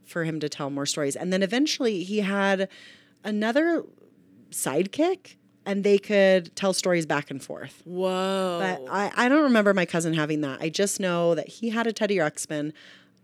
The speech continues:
Speaker 1: I was very jealous. We played with it
Speaker 2: Wow.
Speaker 1: every time I was at their house. It might have
Speaker 2: That's
Speaker 1: been his
Speaker 2: cool.
Speaker 1: older sister, actually, that had it.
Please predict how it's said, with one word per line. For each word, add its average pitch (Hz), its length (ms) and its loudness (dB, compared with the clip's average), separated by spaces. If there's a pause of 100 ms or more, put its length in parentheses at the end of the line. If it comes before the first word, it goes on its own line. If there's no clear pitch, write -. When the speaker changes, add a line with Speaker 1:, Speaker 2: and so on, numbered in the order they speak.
(120)
Speaker 1:
I 147 160 -2
was 131 140 -4
very 127 180 -14
jealous. - 420 -12
We 175 200 -6
played 165 260 -6
with 156 120 -6
it 151 100 -6
Speaker 2:
Wow. 196 100 -8
Speaker 1:
every 160 200 -4
time 156 200 -4
I 143 60 -2
was 135 120 -6
at - 120 -8
their 120 120 -10
house. - 300 -12
It 196 80 -2
might 233 80 0
have 311 100 0
Speaker 2:
That's 427 120 -4
Speaker 1:
been 415 80 -4
his 330 100 0
Speaker 2:
cool. 233 80 0
Speaker 1:
older 185 160 0
sister, 156 400 -4
actually, - 400 -10
that 120 100 -12
had 127 220 -12
it. - 120 -20